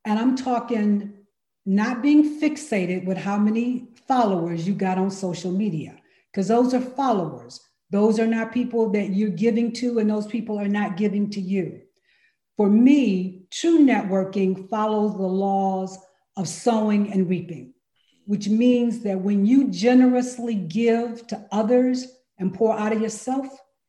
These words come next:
you generously get back. And that comes back to you a lot of times without you even having to ask for it. So make sure that you're developing and investing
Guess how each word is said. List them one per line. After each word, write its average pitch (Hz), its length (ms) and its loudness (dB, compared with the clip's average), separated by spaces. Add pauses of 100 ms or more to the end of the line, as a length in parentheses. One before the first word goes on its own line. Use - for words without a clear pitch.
(220)
you 220 300 4
generously 254 800 4
get 180 500 -2
back. 208 420 -8 (680)
And 208 200 6
that 262 200 0
comes 262 260 0
back 226 340 -2
to 226 60 -6
you 208 220 0
a - 20 -4
lot 233 240 -2
of 240 80 0
times 202 400 -4
without 220 360 -4
you 214 100 -4
even 208 320 0
having 190 580 -4 (120)
to - 180 -10
ask 175 320 -6 (100)
for 147 220 -10
it. - 60 -20 (520)
So - 160 -8
make 254 260 2
sure 277 260 -2
that 233 200 -2
you're 214 100 -4
developing 180 1120 -2
and 196 140 2
investing 170 1120 -2